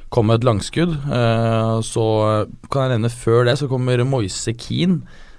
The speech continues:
som bare er seksten år gammel, eh, skåret nesten ett mål i snitt for juniorlaget. Han, eh,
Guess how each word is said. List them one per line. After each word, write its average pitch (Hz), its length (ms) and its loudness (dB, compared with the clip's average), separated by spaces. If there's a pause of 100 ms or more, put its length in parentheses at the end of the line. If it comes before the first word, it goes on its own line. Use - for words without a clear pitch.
(100)
som 131 240 -4
bare 117 180 6
er 123 80 4
seksten 120 400 2
år 104 160 2
gammel, 117 460 2
eh, 110 640 0
skåret 113 300 -4
nesten 107 640 -4
ett 101 140 -8 (100)
mål 104 200 0
i - 20 2
snitt 98 300 -4
for 110 160 0
juniorlaget. 98 580 2
Han, 151 280 -6
eh, 117 340 0